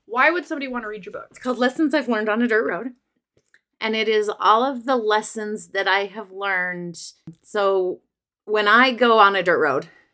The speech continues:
Speaker 2: it's because I need all the things really that y-,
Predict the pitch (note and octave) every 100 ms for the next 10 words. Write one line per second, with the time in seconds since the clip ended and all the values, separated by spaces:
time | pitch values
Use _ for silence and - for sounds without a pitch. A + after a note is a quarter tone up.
0 | - - F#3+ - - F#3+ F#3+ F#3+ G3+ G#3+
1 | G3 F#3+ F#3 E3+ _ _ _ _ _ _
2 | _ _ _ _ - F#3+ F#3+ F#3 E3+ E3+
3 | - - - F3 D#3+ D#3 D3+ - -